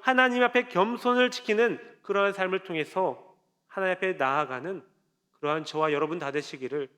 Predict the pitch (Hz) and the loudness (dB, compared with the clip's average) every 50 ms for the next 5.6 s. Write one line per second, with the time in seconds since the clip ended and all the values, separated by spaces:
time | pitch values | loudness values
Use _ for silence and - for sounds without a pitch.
0 | _ _ _ _ - 160 160 - 208 208 208 208 - 220 220 208 190 190 185 190 | _ _ _ _ -10 -10 -6 0 2 2 2 2 -2 -4 0 0 0 -2 -2 -2
1 | 196 196 185 196 185 180 208 208 180 165 170 170 175 165 151 135 139 135 - 156 | -4 0 2 0 2 2 0 2 2 2 0 0 -2 -4 -2 -4 -4 -4 -4 -6
2 | 135 131 113 139 147 139 139 _ _ _ _ _ _ _ - 180 185 185 175 165 | -8 -6 -4 -4 -6 -6 -8 _ _ _ _ _ _ _ -6 -2 -2 0 0 0
3 | 160 156 151 143 135 131 - - - - 175 - - 156 139 131 123 127 123 120 | 0 0 0 -2 -2 -4 -6 -8 -10 -10 -12 -10 -12 -12 -12 -10 -8 -8 -10 -10
4 | - _ _ _ _ _ _ _ _ _ _ _ _ _ 151 143 - - 160 151 | -14 _ _ _ _ _ _ _ _ _ _ _ _ _ -14 -14 -10 -8 -6 -2
5 | 156 151 143 143 139 - - 127 120 120 120 117 | 0 0 0 -2 -6 -8 -14 -14 -14 -12 -14 -16